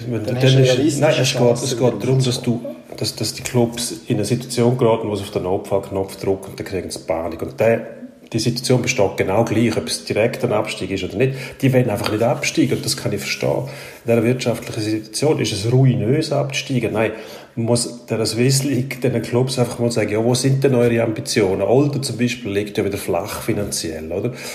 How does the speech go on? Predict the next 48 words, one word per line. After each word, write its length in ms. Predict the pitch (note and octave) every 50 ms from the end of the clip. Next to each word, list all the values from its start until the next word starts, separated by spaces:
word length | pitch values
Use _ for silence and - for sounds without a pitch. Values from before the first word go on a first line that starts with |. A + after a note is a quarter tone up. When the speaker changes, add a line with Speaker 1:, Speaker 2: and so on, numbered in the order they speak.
| - -
Speaker 1:
Also 120 | A2 - A#2
da 100 | C3+ C3
höre 260 | - - C3 B2+ B2
ich 60 | A#2+ A#2+
nur 100 | C#3 C#3+
immer, 200 | C#3 C3 A#2+ A#2+
wir 160 | C#3 C3 A#2
wollen 200 | A#2+ A#2+ A#2 A2+
auch, 160 | A2+ C3+ C3+
wir 100 | C3 A#2+
wollen 140 | A#2 G#2+ A2
auch. 160 | A#2 B2+ C3+
Gut, 180 | - E3+ - -
dann 60 | C#3
sollen 280 | C3 C#3+ B2+ B2 A#2
sie 100 | - -
aber 100 | A#2 - G#2+
einen 140 | G#2 A2 A#2 - - - -
soliden 420 | - - B2+ B2 C3 C3 B2+ A#2+
Businessplan 680 | B2 D3 D#3+ - F3 E3+ - - - D#3 D3 D#3 C#3 -
erstellen. 420 | C#3 C3+ - - D#3 D#2 - - - - - - - - - - - - - - _ _ _ _ _ - - -
Dann 120 | C3 C3
können 180 | - C3 A#2 -
sie 80 | - -
die 280 | - - - - -
Swiss 280 | - C3+ C3 B2 - -
League 220 | A#2+ A2+ A2 -
gewinnen 220 | - B2 E3 F3 G3+
und 200 | C#3+ C3+ C3+ E3+
dann 140 | E3+ E3
kann 180 | D#3+ - D#3 D3
man 100 | C3+ C#3
sagen, 400 | C3 C3+ B2+ A#2+ A#2+ - A#2+ A#2+ - - -
gut, 320 | - C3 D3+ E3 - - -
prüfen 320 | - A#2 A#2+ A#2 - A2+
wir 60 | G2+
die 80 | - G#2
Bücher, 380 | G2 G#2+ A#2+ C#3+ D#3 C3+ - - - -
wenn 120 | A#2+ A2
das 140 | A#2 A2+ -
wirklich 260 | A#2+ A#2 - - -
so 100 | - A2
solid 400 | G2 - A2 A2 A2 A#2 C#3 C3
ist, 260 | B2+ B2+ C3 C3 -
dann 140 | - G#2 -
dürfen 240 | - G#2 G2+ A#2+ A#2
wir 80 | C3 D3
raufkommen. 520 | D3 C3 - - - - - - - -